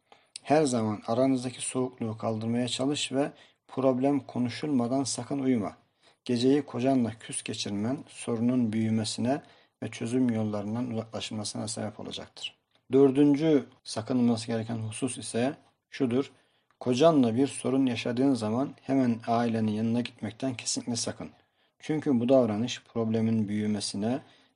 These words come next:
ve kendisine dönsen de kocanın onurunun zedelenmesine sebep olur. Bunlar da genelde hayırlı netice vermez. Üçüncü ve son başlığımız ise bugünkü okuyacağımız mutlu bir evlilik hayatı için kadın kadına nasihatler.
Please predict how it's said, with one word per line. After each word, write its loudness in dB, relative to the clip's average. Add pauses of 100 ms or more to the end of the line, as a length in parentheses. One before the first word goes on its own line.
ve -4
kendisine 0
dönsen 2
de 0 (220)
kocanın 0
onurunun 2
zedelenmesine -4
sebep -8
olur. -4 (500)
Bunlar -2
da 0
genelde -4
hayırlı -4
netice -4
vermez. -6 (580)
Üçüncü 2
ve 10
son 4
başlığımız 4
ise 0
bugünkü -2
okuyacağımız -2
mutlu 0
bir 2
evlilik 2
hayatı -2
için -2 (340)
kadın 6
kadına 0
nasihatler. -4